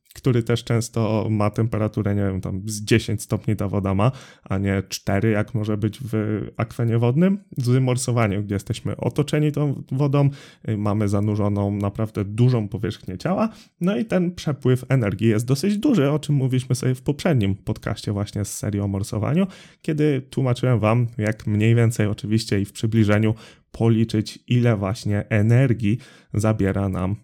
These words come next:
zimna woda, czyli po prostu ile kalorii spalamy potem, żeby tę energię nadrobić. No i tu oczywiście możecie zobaczyć, jak to wygląda. No i zapewne domyślacie się, że w kontekście zimnego prysznica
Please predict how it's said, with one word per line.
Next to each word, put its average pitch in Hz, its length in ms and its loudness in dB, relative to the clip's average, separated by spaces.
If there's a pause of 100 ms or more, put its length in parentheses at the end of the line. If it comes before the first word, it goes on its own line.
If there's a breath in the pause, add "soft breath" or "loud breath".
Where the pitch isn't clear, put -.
(120)
zimna 98 380 -2
woda, 165 280 4
czyli 120 160 0
po 117 120 -4
prostu 110 260 -4
ile 101 160 0
kalorii 107 400 0
spalamy 101 520 -4
potem, 98 380 -6
żeby 98 240 -2 (360 loud breath)
tę 98 220 -6
energię 98 540 -2 (220)
nadrobić. 113 680 0
No 214 140 -4
i 202 60 -4
tu 160 140 -2
oczywiście 131 400 -4
możecie 113 360 -2
zobaczyć, 101 440 -4
jak - 140 -8
to 104 100 -6
wygląda. 127 440 0 (360 loud breath)
No 143 100 2
i 139 60 2
zapewne 127 420 0
domyślacie 123 640 2
się, 107 160 -4
że 104 120 -2
w - 60 -8
kontekście - 480 -6
zimnego 101 440 -2
prysznica 107 580 0